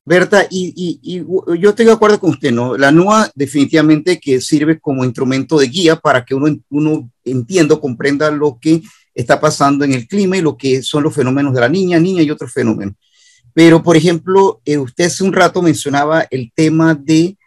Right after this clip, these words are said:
que se han manten-, mantenido comunicación cruzada con el mida, súper importante, porque, eh, en, eh,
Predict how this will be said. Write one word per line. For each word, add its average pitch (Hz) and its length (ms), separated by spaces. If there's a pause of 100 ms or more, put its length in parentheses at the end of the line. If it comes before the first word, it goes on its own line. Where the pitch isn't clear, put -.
(120)
que 165 140
se 180 120
han 185 100
manten-, 170 300
mantenido 160 500
comunicación 139 580
cruzada 143 460
con 127 180
el 120 120
mida, 156 240
súper 170 280
importante, 120 720
porque, 156 460 (500)
eh, 139 520 (260)
en, 147 380
eh, 156 180